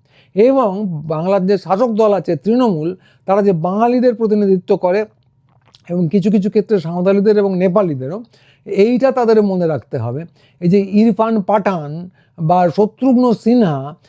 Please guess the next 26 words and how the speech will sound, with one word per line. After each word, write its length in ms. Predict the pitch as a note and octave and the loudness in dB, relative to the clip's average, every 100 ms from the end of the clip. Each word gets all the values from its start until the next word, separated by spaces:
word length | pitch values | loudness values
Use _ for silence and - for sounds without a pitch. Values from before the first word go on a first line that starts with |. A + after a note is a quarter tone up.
| _ G3 | _ 0
এদেরকে 400 | G#3+ A#3 B3+ A3+ | 2 2 2 0
ভোটে 260 | F3+ G#3 | 2 2
দাঁড় 240 | G3+ G#3 A3 | 2 2 2
করিয়ে 280 | C4 B3+ | 2 4
দিলাম, 400 | G3+ F3 C#3 E3 | 4 2 0 -2
তারপর 380 | F#3 G#3+ F#3+ A#3+ | 0 0 2 0
এরা 160 | A#3 A#3+ | 2 2
বাংলা 380 | G#3 G#3+ A#3 A3+ | 0 0 0 0
বলতেই 440 | A3 C4+ D4+ C#4+ | 0 0 2 2
পারেন 240 | A3 B3 | 4 2
না, 120 | A#3 A3 | 0 -2
কিন্তু 220 | A3 G#3 | -2 -2
বাংলার 320 | F#3+ F#3 F#3+ | -2 -2 -2
সাংসদ 380 | E3 D#3+ D#3+ E3 | -4 -8 -6 -4
হয়ে 160 | F3 | -2
বসে 300 | D#3+ G#3+ A3+ | 0 2 4
আছেন, 380 | G#3+ D#3 G3 A3 - _ _ _ - | 2 0 -4 -6 -14 _ _ _ -4
এরকম 600 | G#3 G#3+ A#3 A#3+ A#3+ F3 | 2 2 2 0 0 0
হতে 160 | F#3+ | 0
দেওয়া 180 | F#3 G3 | 2 2
চলবে 300 | E3+ F3 D3+ | 2 2 2
না। 80 | D#3 | 0
এবং 140 | F3 | 2
গতকালের 760 | E3 F#3+ G#3+ A3 A3+ A3 F3 D#3+ | 2 0 0 2 4 2 0 -4
যে 140 | F#3 | -2
প্র-, 200 | - F3+ | -2 -4